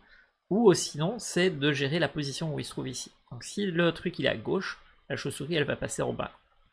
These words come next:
vous montre. Je vais le faire avec, euh, le timer ici et le joueur. Maintenant que j'ai fait ça, le joueur, il va être en dessous de la montre. Tadam ! Alors que sinon, j'aurais été au-dessus de la montre. Attendez, hop, hop, hop. Évidemment, apparemment,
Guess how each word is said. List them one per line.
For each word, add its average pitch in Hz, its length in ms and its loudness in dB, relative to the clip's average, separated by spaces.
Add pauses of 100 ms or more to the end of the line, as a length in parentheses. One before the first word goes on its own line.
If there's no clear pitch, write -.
(280)
vous 131 80 -6
montre. 160 440 -6
Je 135 80 -10
vais 117 100 -8
le - 40 -12
faire 127 120 0
avec, 123 320 -2
euh, - 440 -4 (240)
le 127 200 -6
timer 127 380 -2
ici 143 500 -8
et 131 80 -4
le 120 100 -2
joueur. 139 340 2 (500)
Maintenant 151 240 0
que 156 100 -2
j'ai 135 140 0
fait 135 140 -6
ça, 190 140 2
le 180 120 4
joueur, 156 200 0
il 160 80 0
va 131 80 2
être - 140 -4
en 147 80 2
dessous 170 200 -4
de 151 60 0
la 131 60 2
montre. 113 340 -12 (1200)
Tadam ! 180 540 0
Alors 143 180 6
que 131 80 -6
sinon, 143 380 -6 (140)
j'aurais 127 300 -2
été - 320 -2 (100)
au-dessus 143 440 -2
de 147 40 -4
la 131 80 -2
montre. - 300 -12 (1400)
Attendez, - 220 -14 (160)
hop, - 160 -12
hop, - 160 -16
hop. - 120 -10 (1500)
Évidemment, 135 360 -2
apparemment, 127 560 -2